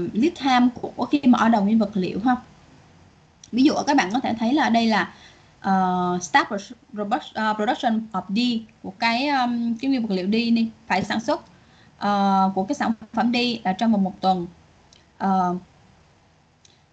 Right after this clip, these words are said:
hai tuần để sản xuất nguyên, ờ, sản xuất, ờ, cái sản phẩm B, ờ, hai tuần để sản xuất cái nguyên vật liệu E. Thì cái này là những cái lead time mà mình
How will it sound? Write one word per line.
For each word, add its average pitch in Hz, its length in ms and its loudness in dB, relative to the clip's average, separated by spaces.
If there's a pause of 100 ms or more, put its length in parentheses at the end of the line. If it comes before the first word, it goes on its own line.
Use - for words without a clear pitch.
(140)
hai 285 240 2 (260)
tuần 196 160 -8
để 180 140 -6
sản 226 220 -6
xuất 320 200 -12
nguyên, 254 200 -4
ờ, 214 140 -4 (140)
sản 190 140 -4
xuất, 285 160 -8 (180)
ờ, 202 300 -2
cái 202 260 -4
sản 214 160 -6
phẩm 226 180 0
B, 247 60 2 (640)
ờ, 185 680 0 (560)
hai 285 200 2
tuần 214 360 0
để 208 160 -4
sản 226 200 -4
xuất 320 260 -8
cái 254 160 0
nguyên 262 220 0
vật 196 160 -4
liệu 185 140 -6 (100)
E. 226 260 0 (600)
Thì 233 160 0
cái - 140 -2
này 302 120 2
là 208 60 0
những 196 140 -2
cái 277 120 0
lead 349 200 0
time 285 180 2
mà 240 180 2
mình 196 240 2